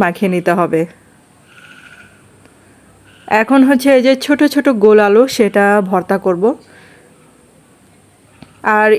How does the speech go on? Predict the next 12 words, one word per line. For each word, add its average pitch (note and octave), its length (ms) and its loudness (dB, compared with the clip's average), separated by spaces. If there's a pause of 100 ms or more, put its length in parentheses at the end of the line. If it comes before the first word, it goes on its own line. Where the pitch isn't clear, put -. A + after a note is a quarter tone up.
এই A#3+ 60 4 (100)
ছোট C4+ 180 0 (160)
আলুর C4+ 260 4 (120)
ভর্তাটা G#3 440 0
কিন্তু A#3+ 180 2 (140)
বড় F#3 240 2
আলুর A3 200 4 (100)
ভর্তা G3 240 -2 (100)
থেকে G3 200 0 (240)
অনেক B3+ 180 0 (180)
অনেক G#3+ 160 2 (140)
মজার E3 240 0